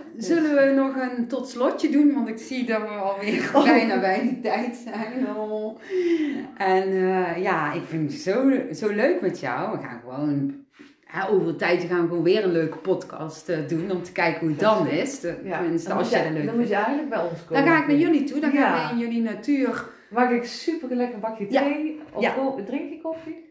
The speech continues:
Speaker 1: überhaupt?
Speaker 2: Nee, eigenlijk bijna
Speaker 1: Nee,
Speaker 2: nooit.
Speaker 1: want ik kan het nou net echt heel goed. Dus.
Speaker 2: Ja.
Speaker 1: <laughs> Nee.
Speaker 2: Ja, nee, maar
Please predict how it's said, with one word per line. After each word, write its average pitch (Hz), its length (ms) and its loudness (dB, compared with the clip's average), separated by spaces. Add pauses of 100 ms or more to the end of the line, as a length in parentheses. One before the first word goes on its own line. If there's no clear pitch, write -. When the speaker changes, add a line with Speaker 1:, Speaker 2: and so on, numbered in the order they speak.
Speaker 1:
überhaupt? 269 400 -12 (140)
Speaker 2:
Nee, 214 540 0
eigenlijk 214 380 -6
bijna 202 260 -6
Speaker 1:
Nee, 175 120 0
Speaker 2:
nooit. 143 360 -2
Speaker 1:
want 190 140 -8
ik 196 80 -10
kan 220 180 2
het 202 100 -6
nou 202 160 0
net 220 180 0
echt 196 180 -8
heel 202 220 2
goed. 180 280 -6
Dus. - 220 -16
Speaker 2:
Ja. 180 180 -4
Speaker 1:
<laughs> 196 260 -2
Nee. 247 300 4
Speaker 2:
Ja, 254 100 2
nee, 247 240 2
maar 233 560 0